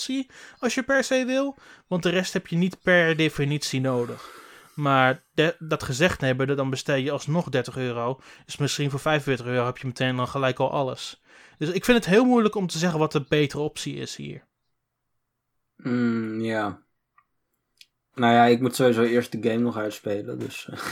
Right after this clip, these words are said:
Speaker 2: <laughs> voor mij, voorlopig ben ik er sowieso nog niet aan toe.
Speaker 1: <laughs> Ja.
Speaker 2: Maar, eh, ja, joh. Maar, eh, de, de, wat vind je, de story, eh, D L C die eraan toegevoegd is, dat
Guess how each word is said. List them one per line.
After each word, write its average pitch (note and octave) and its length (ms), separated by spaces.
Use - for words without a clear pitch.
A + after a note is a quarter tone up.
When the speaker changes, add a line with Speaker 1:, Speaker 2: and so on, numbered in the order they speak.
Speaker 2:
<laughs> - 280
voor E3 120
mij, D#3+ 240
voorlopig D3+ 380
ben C3+ 120
ik C#3+ 120
er C3+ 60
sowieso B2+ 380
nog B2+ 120
niet A#2 180
aan G#2+ 100
toe. A#2+ 200
Speaker 1:
<laughs> D#3+ 460
Ja. D3 160
Speaker 2:
Maar, A2+ 280
eh, G#2+ 80
ja, A#2 360
joh. G#2+ 180
Maar, B2 260
eh, A#2+ 360
de, C#3 260
de, D3+ 280
wat D3+ 260
vind G3 140
je, D#3 60
de D3 80
story, D#3+ 600
eh, C3+ 320
D B2 120
L C3 120
C B2+ 140
die B2 220
eraan A#2+ 380
toegevoegd B2 560
is, A2 80
dat - 300